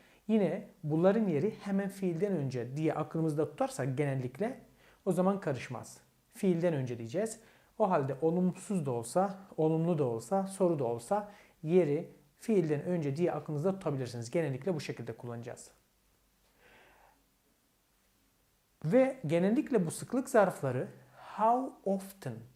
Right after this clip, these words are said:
ne sıklıkla sorularına cevap verir. Yani how often do you go to cinema? Ne sıklıkla sinemaya gidersiniz dediğimizde I sometimes go to cinema. I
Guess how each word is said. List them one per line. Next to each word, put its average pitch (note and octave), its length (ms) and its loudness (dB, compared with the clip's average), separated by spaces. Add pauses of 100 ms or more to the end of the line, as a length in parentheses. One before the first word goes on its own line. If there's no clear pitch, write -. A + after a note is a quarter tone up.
(260)
ne E3+ 240 -4
sıklıkla F#3 800 -4 (280)
sorularına D#3 680 -2
cevap A2+ 320 -8
verir. A2+ 300 -12 (680)
Yani E3+ 200 0
how G#3+ 500 2
often E3 500 -2 (160)
do D#3 60 2
you D#3 140 4
go D3+ 180 0
to D3+ 100 -6
cinema? A#2+ 460 -6 (480)
Ne G#3 120 0
sıklıkla F3+ 540 -4
sinemaya B2 360 -6
gidersiniz A#2 560 -8
dediğimizde B2 600 -4 (760)
I A3+ 240 0
sometimes C#4 840 -2
go C3 180 -4
to - 80 -16
cinema. A2+ 400 -10 (720)
I F#3+ 460 4